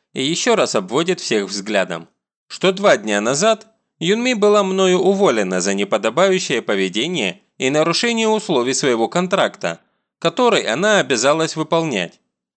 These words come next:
Ее необдуманно эмоциональные действия нанесли агентству ущерб, как материальный, так и репутационный. Но, повторюсь, обстоятельства изменились, и сегодня у агентства есть возможность выйти из ситуации с минимальными потерями для всех,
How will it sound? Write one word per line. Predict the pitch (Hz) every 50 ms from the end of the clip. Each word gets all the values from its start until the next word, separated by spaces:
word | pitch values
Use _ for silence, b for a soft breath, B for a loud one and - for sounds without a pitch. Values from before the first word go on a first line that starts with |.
| _ _ _ _ _ _ _ _ _ -
Ее | 139 131 165 202 214 202 180
необдуманно | 151 160 185 196 185 170 160 190 180 151 131 120 113 117 117 117 117
эмоциональные | 127 127 123 - - 151 143 143 143 123 110 107 113 127 147 160
действия | 196 220 226 208 - - 120 98 85 - - _ _ _ _ -
нанесли | 120 120 143 175 185 - 240 247 247
агентству | 226 160 123 123 120 127 - - - 123
ущерб, | 127 131 127 - - 113 98 90 - - _ _ _ _ _ _ _ _ _ _ _ _ _ -
как | 151 147 139 -
материальный, | 156 143 135 - 156 151 180 202 226 240 233 226 214 208 208 196 196
так | 196 196 240 233 - 233
и | 220 202
репутационный. | 190 190 196 185 190 185 170 - - 160 135 107 98 95 87 85 80 80 - _ _ _ _ _ _ _ _ _ _ _ _ _
Но, | - 202 226 226 220
повторюсь, | 226 226 208 - - 233 226 208 143 98 90 - - - _ _ _
обстоятельства | - - - - - 226 220 233 233 226 208 220 214 196 - 214 214 220
изменились, | 220 190 208 220 220 190 131 107 95 90 - - - - _ _ _ _ _ _ _ -
и | 110 101
сегодня | - 143 160 196 233 240 175 147 117
у | 98 104 107
агентства | 113 127 151 202 214 214 - - 123 123
есть | 131 156 156 - -
возможность | 156 156 160 208 220 208 175 165 120 - -
выйти | 135 147 143 147 151 147 147
из | 143 -
ситуации | - 180 185 220 233 233 233 233 - - 202 190
с | - -
минимальными | 208 233 233 247 240 226 170 131 110 104 101 98 95
потерями | 92 - 104 98 127 139 156 175 175 170 165 -
для | - 151 190 202
всех, | 196 - - 104 175 - - _